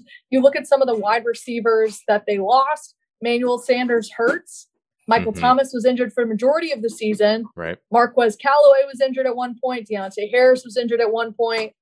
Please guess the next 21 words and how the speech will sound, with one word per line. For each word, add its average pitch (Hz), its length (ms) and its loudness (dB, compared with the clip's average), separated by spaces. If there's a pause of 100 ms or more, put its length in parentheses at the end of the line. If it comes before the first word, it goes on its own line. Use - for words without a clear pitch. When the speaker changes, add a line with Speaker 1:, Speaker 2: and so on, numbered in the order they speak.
(220)
Speaker 1:
So 269 120 4
when 277 120 6
you 262 100 -2
look 381 240 0
at 240 180 4
it, 233 120 0
is 226 120 -12
Traquan 294 560 -4
Smith 277 340 -2
your 247 180 -4
guy? 226 360 -2 (380)
Speaker 2:
Right. 78 260 -6 (800)
Speaker 1:
It's 277 200 -6
easy 381 340 4
to 330 140 -8
see 302 300 -10
why 240 640 2
they 233 140 6
would 233 180 2
either 233 260 0
go 220 600 -2